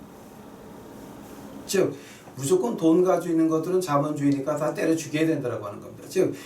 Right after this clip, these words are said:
이 사회의 방향을 바꾸는 게 아니라 니체나 그다음에 진화론이나 이 유물 스-, 스-, 스-, 사관은 사회를 없애자라고 하는 겁니다.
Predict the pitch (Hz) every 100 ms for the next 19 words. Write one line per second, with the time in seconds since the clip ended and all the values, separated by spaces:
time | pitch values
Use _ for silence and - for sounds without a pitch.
0 | - 160 160 - 214 196 180 175 202 -
1 | 135 143 185 - 117 143 139 135 117 117
2 | 151 139 - - - - - - - -
3 | - - - - - - - - - -
4 | 151 127 202 247 254 - 208 190 151 104
5 | 175 240 - - - - - - - 160
6 | 147 147 185 190 - 143 147 202 226 202
7 | 160 143 156 147 143 120 123 160 170 165
8 | 160 147 - 143 123 - 185 147 165 151
9 | 139 117 135 - - - - 165 175 220
10 | - - 143 139 - 226 214 220 196 175
11 | 156 135 120 120 - -